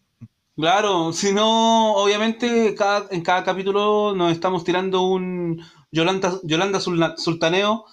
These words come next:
así que algo va a pasar,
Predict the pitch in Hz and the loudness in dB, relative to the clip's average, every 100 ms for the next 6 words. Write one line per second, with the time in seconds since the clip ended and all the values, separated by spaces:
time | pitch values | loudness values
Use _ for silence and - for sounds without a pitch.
0 | - - - - 143 175 165 165 165 160 | -20 -20 -16 -10 -6 -2 0 0 0 -2
1 | 160 151 151 _ _ - 185 190 196 180 | -4 -8 -10 _ _ -2 0 2 2 0
2 | 170 143 120 | -2 -4 -4